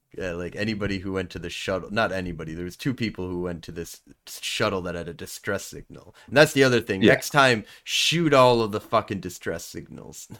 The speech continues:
Speaker 1: <laughs>
Speaker 2: Yeah. Well, except for the, the civilian government was being a real bitch about that ship. Anyway, but it,
Speaker 1: Yeah.
Speaker 2: so, so in our particular game, the guy who was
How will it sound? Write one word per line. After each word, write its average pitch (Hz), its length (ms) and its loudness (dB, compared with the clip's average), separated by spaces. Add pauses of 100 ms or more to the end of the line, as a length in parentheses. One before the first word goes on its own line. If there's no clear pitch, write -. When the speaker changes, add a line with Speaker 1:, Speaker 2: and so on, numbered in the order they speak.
(340)
Speaker 1:
<laughs> 113 120 -6 (480)
Speaker 2:
Yeah. 78 260 2 (1120)
Well, 104 140 6
except 113 300 4
for 98 220 8
the, 95 260 4 (180)
the 98 80 4
civilian 95 600 6
government 95 500 4
was 85 200 0
being 92 220 4
a 85 80 0
real 95 600 6
bitch 95 340 2
about 87 280 2
that 87 180 2
ship. 104 360 2 (760)
Anyway, 80 420 2 (380)
but - 200 8
it, 127 120 10
Speaker 1:
Yeah. 107 120 -4
Speaker 2:
so, 143 360 8 (120)
so 135 180 6
in 120 80 8
our 131 180 6
particular 123 580 4
game, 85 460 0 (600)
the 98 100 2
guy 104 400 4
who 104 220 0
was 87 560 -2